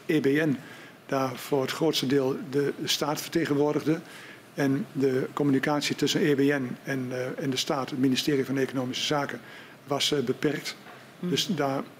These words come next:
Speaker 1: de mogelijkheden die de staat had op grond van de, eh, eh, het aan-, het, het percentage wat je had in Gasterra en in de maatschap, ehm, die werden niet optimaal benut, omdat het via, eh, E B N liep voor een, eh, voor een deel.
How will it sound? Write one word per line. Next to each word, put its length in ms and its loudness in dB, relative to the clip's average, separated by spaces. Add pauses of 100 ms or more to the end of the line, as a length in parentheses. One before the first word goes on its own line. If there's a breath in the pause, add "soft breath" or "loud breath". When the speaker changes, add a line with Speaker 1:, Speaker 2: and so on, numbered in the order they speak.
(200)
Speaker 1:
de 80 0
mogelijkheden 540 2
die 100 2
de 60 -4
staat 360 0
had 200 -2
op 120 -6
grond 240 0
van 240 -2
de, 140 -2 (500 loud breath)
eh, 80 -4
eh, 400 -4 (400)
het 220 -8
aan-, 400 -2
het, 160 -4
het 340 -10
percentage 600 0
wat 180 -2
je 80 2
had 300 0 (160)
in 260 0
Gasterra 520 0
en 100 0
in 80 2
de 60 4
maatschap, 440 -2 (720 loud breath)
ehm, 240 -6 (460)
die 120 2
werden 220 2
niet 120 2
optimaal 380 0
benut, 300 2
omdat 220 0
het 120 -10
via, 360 2 (320)
eh, 100 4
E 40 4
B 40 2
N 240 4
liep 140 2
voor 300 0
een, 120 0
eh, 260 0
voor 240 0
een 100 2
deel. 260 4